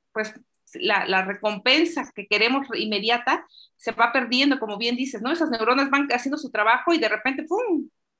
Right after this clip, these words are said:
dejamos. Y creo que, eh, la cuestión del aquí y ahora hay que trabajarla en esa parte de conocer al niño, conocer nosotros cómo reaccionamos ante las consignas, también cómo llegarle a ellos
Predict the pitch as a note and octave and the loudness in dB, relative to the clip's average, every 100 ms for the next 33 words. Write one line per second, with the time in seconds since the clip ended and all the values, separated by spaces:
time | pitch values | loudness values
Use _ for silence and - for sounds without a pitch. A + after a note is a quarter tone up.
0 | - A3 A3+ A#3+ C#4+ D4+ G3 - _ _ | -6 -6 -4 2 2 4 0 -8 _ _
1 | _ _ _ G#3+ G3+ A#3 B3 C#4 B3 G#3+ | _ _ _ -14 -4 -2 0 0 0 -2
2 | C#3 G3 G3 F3+ G3 G3 G3+ - A#3+ C4+ | -4 -2 -2 0 -2 -2 -8 -6 -2 0
3 | B3 - A#3+ A#3+ G#3+ A3+ B3 A#3+ A#3+ G#3 | 0 -2 -2 2 2 4 0 0 -4 -2
4 | F3+ - A3 A3+ A3 A3 A3 A3+ G#3+ G#3+ | -2 0 -2 0 -4 -4 -6 -2 -2 -2
5 | G#3+ F3 E3+ F3+ F3 - A3+ B3+ C#4 C#4 | -4 -4 -4 -6 -6 -6 -2 2 4 4
6 | C#4 C#4 E3+ E3 - A#3 C4 A#3+ C4+ C#4+ | 2 -4 -6 -6 -4 0 2 2 2 0
7 | E4 C4 C4 B3 G#3 - G3 G3+ B3 C4 | 0 0 0 2 0 0 -2 0 0 -2
8 | G#3+ F#3+ G3 F3+ - F#3+ F#3+ B3+ B3+ C#4 | -4 -2 -2 -2 -4 -8 -4 -2 0 2
9 | D#4 D#4 - G3 G3 A#3+ D#4 F#4+ - _ | 0 -2 -4 -2 0 2 2 2 -6 _
10 | - _ _ _ - C4+ D#4 C#4+ G#3+ A3 | -20 _ _ _ 0 4 4 4 4 2
11 | B3 A#3+ G3+ G#3 A3 B3+ | 2 2 2 2 -2 -6